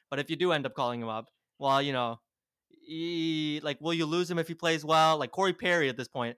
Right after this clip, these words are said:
I, I think he has to go through waivers if he's sent down to the taxi squad. Uh, I imagine somebody would, like, love to get their hands on Corey Perry after a nice little stretch he's had. And so, yeah, it'll be interesting to see how, you know, Bergevin and Ducharme kinda juggle. I think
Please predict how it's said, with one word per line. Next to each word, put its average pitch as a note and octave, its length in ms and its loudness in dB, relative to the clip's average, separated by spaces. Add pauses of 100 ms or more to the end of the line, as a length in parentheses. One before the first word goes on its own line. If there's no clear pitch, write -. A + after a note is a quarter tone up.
(160)
I, D3 80 0
I C#3+ 180 0
think C#3 220 -8
he D3 100 -2
has C3+ 160 0
to C3+ 60 -20
go C3+ 100 -2
through B2+ 180 -8
waivers C3 320 -6
if B2 80 -16
he's A#2 120 -16
sent C3 200 -10
down B2+ 180 -4
to - 80 -20
the C3 80 -12
taxi D3 300 -6
squad. D#3+ 340 2 (340)
Uh, B2 280 2
I C3 140 0
imagine B2+ 380 0
somebody A#2 540 -6 (420)
would, A#2+ 140 -8
like, B2 220 -4
love C3+ 200 0
to C3 80 -8
get A#2 140 -6
their A2+ 80 -8
hands A#2 180 -6
on A2 80 -6
Corey A#2+ 180 -6
Perry B2 240 -6
after A2+ 360 -8
a G#2+ 200 -8 (440)
nice A#2+ 200 -8
little A#2 100 -8
stretch F3+ 200 -6
he's E3+ 120 -10
had. D#3+ 320 0 (320)
And C3+ 140 -10
so, B2+ 480 0 (260)
yeah, F#3 320 2
it'll G3 160 2
be A3+ 120 2
interesting F#3 380 0
to C#3+ 80 -14
see D#3+ 160 -4
how, D3+ 200 4
you C#3+ 100 -2
know, B2 140 0
Bergevin B2+ 300 -2
and A#2+ 60 -4
Ducharme C#3+ 420 -2 (240)
kinda C#3+ 160 0
juggle. C3 420 0
I D3 80 -6
think C#3+ 240 -6